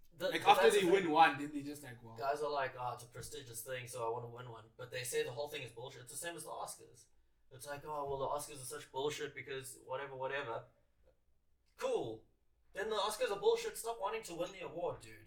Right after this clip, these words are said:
Speaker 1: It's
Speaker 2: Pull
Speaker 1: some,
Speaker 2: yourself out.
Speaker 1: it's this little group of assholes that like things the way they like it, and if, if it's because they're racist, if it's 'cause they're sexist, whatever the problem is that year, like, it's their thing that they made up. Stop trying to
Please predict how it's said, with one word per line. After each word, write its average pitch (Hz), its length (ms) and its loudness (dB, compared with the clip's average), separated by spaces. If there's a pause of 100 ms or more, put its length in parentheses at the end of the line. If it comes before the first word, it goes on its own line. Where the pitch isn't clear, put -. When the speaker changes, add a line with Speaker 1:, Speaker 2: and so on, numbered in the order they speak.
(140)
Speaker 1:
It's - 80 -8
Speaker 2:
Pull 202 80 6
Speaker 1:
some, 175 100 8
Speaker 2:
yourself 175 340 6
out. - 240 2
Speaker 1:
it's - 140 -6
this - 220 -8
little - 240 -6
group - 320 -12
of 113 80 -10 (100)
assholes 127 560 -2 (240)
that 135 200 -2 (100)
like 117 240 -4
things 165 240 -10
the 151 80 -12
way 113 160 -6
they 117 180 -6
like 110 280 -12
it, 113 120 -14
and 117 120 -14
if, 117 80 -18 (160)
if 117 160 -14
it's 113 100 -16
because 127 300 -16
they're 107 140 -14
racist, 113 520 -12
if 110 80 -20
it's - 100 -18
'cause 113 200 -12
they're 110 80 -14
sexist, 113 440 -10
whatever 123 220 -6
the 117 80 -6
problem 120 340 -10
is 113 160 -12
that 107 240 -18
year, 107 280 -14 (480)
like, 127 180 -6 (480)
it's 170 220 -8
their 165 240 4
thing 208 260 -6
that 175 140 -12
they 143 200 -2
made 151 220 -2
up. 160 260 -4 (800)
Stop 220 360 -4
trying 208 160 0
to 196 40 0